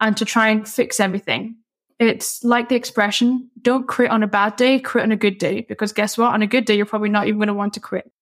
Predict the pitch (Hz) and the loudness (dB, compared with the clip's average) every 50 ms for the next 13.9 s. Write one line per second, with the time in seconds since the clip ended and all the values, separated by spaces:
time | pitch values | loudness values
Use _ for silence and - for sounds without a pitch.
0 | _ _ _ - 220 214 - 226 220 208 214 202 214 220 233 240 247 233 220 214 | _ _ _ -10 -8 -4 0 0 2 2 2 2 2 2 2 2 4 2 2 2
1 | - 226 226 226 226 226 214 - 180 208 - 208 202 208 214 - - - 208 110 | 2 0 0 2 0 0 -2 -2 -4 -4 -2 0 0 0 0 0 -4 -6 -6 -6
2 | 101 104 214 - - - - - - - - - _ _ _ _ _ _ _ _ | -6 -8 -8 -8 -10 -8 -10 -10 -12 -12 -14 -18 _ _ _ _ _ _ _ _
3 | _ _ _ - 226 208 233 240 254 254 240 247 247 226 220 220 - 208 214 214 | _ _ _ -2 0 2 2 2 2 2 0 2 2 0 0 2 0 -2 -2 0
4 | - 262 247 233 226 202 - - - 220 214 208 - 277 277 269 277 _ _ _ | 0 0 0 2 2 0 0 -2 -2 -2 -2 -2 -2 -2 -2 -2 -4 _ _ _
5 | _ _ _ _ - 254 254 247 254 285 285 269 247 240 226 208 220 214 214 208 | _ _ _ _ -2 0 0 2 2 4 4 4 2 2 2 2 2 2 2 2
6 | 208 196 196 202 208 202 196 202 208 233 - 226 233 233 247 262 269 262 240 233 | 0 0 0 0 0 -2 -4 -6 -8 -4 -2 0 2 2 4 4 2 2 2 2
7 | 220 214 - 214 - 214 196 - - - 196 - - 214 214 214 220 233 233 240 | 0 0 -2 -4 -4 -4 -4 -4 -4 -6 -6 -4 -2 0 0 2 2 4 4 4
8 | 233 226 220 220 - 202 196 196 208 208 208 208 - 196 196 202 190 185 - 214 | 4 2 0 -2 -2 -4 -2 -2 -2 -4 -4 -2 -2 -2 -2 -2 -4 -6 -6 -6
9 | 226 226 _ _ _ _ _ _ _ - 226 - 233 233 254 269 262 - 254 240 | -6 -6 _ _ _ _ _ _ _ -6 -4 0 0 0 0 0 0 0 2 2
10 | 233 233 226 214 214 - 214 214 208 - _ - 220 214 214 - 220 214 214 214 | 2 2 0 0 0 0 -2 -2 -2 -4 _ -4 -2 -2 -2 -2 0 0 0 0
11 | 214 - - 220 208 - - - 214 208 202 - - 208 220 247 262 - - _ | -2 -2 -4 -4 -4 -4 -4 -4 -2 -2 -2 0 2 2 2 2 0 -4 -8 _
12 | - 226 220 226 233 202 220 214 208 - - 208 202 214 240 254 - 226 202 220 | -2 0 2 2 2 2 0 0 -2 -2 -2 0 2 2 0 0 -2 -2 0 0
13 | 214 214 214 208 - 208 196 202 - - 208 196 208 240 240 240 - | 0 2 0 0 0 -2 -4 -4 -4 -2 0 2 2 2 0 -2 -6